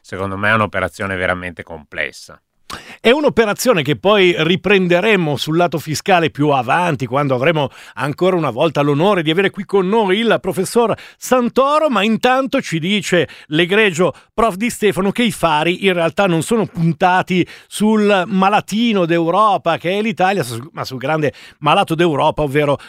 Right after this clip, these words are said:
Speaker 2: la Germania, con i dati che sono stati pubblicati, eh, a proposito, eh, della flessione, l'ennesima flessione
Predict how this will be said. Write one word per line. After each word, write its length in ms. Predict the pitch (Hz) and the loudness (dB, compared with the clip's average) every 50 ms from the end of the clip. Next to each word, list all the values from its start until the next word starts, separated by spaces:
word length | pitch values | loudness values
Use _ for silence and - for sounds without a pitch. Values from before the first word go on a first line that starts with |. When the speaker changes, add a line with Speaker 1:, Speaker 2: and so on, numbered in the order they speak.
| - _ | -12 _
Speaker 2:
la 200 | 175 180 196 208 | 2 2 2 2
Germania, 720 | 160 185 208 196 175 185 202 208 214 226 226 220 202 165 | 2 0 -2 0 -2 -2 -2 -2 0 2 2 2 0 0
con 420 | - - 233 247 254 269 277 277 | 0 2 2 4 2 2 0 -2
i 100 | 254 220 | -4 -2
dati 300 | 180 202 196 220 180 240 208 | 0 0 0 0 0 -4 -4
che 100 | 190 156 | -4 -4
sono 160 | 135 165 165 | -2 -2 -4
stati 240 | 139 - 196 - 151 | -2 -4 -6 -6 -6
pubblicati, 840 | 151 160 156 165 220 220 - - 170 160 165 165 - 180 180 165 - - - - - - | -10 -8 -4 -2 -2 -2 0 0 0 2 2 0 0 0 0 0 0 -4 -16 -20 -20 -8
eh, 440 | - 180 165 165 160 156 156 151 147 - | -2 0 2 2 2 2 2 0 -2 -2
a 100 | - - | -4 -2
proposito, 920 | - 185 185 - - 180 175 165 135 180 185 139 - 180 175 175 170 170 - | -2 -2 -4 0 0 0 0 0 -2 -4 -6 -2 0 0 2 2 0 0 -2
eh, 160 | - 156 151 | -4 -4 -4
della 300 | 147 160 165 165 156 151 | -2 -2 -2 0 0 -2
flessione, 760 | - - 170 170 151 - - - 156 160 175 190 180 165 151 135 | -2 -4 -4 -4 -4 -4 -4 -2 0 0 0 2 0 -2 -2 -4
l'ennesima 500 | 135 135 135 139 170 185 160 165 160 135 | -4 -4 -4 -2 -2 -2 -2 -2 -4 -4
flessione 480 | - 156 151 - - 202 185 160 127 | -4 -6 -8 0 0 0 0 0 -4